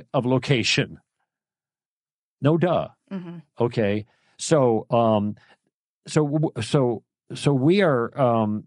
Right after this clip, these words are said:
Speaker 1: we've given a passage from the Old Testament, but the strongest case is in Luke chapter one, where Mary greets Elizabeth. Elizabeth is in her second trimester.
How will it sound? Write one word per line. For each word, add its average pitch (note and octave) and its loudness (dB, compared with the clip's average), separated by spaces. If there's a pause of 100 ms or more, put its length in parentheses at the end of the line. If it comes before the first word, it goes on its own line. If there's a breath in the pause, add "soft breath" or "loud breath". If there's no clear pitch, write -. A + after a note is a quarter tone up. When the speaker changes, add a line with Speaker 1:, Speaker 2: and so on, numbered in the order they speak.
Speaker 1:
we've C3+ 0
given C3+ 2
a A2 0 (420)
passage B2 0
from A2+ 0
the A#2 2
Old G#2 0
Testament, A#2+ 0
but A#2+ 0
the B2+ -2
strongest C#3 -2
case G2+ -2
is F#2+ -2
in G2+ -2
Luke E2+ -4 (840)
chapter C3+ 2
one, E2 -2 (560 soft breath)
where A#2 2 (300)
Mary B2+ 2
greets C3+ 0
Elizabeth. G2 0 (380)
Elizabeth C3+ 2
is A#2 -4
in A#2+ -2
her A2+ 0
second C#3 -4
trimester. C3+ -2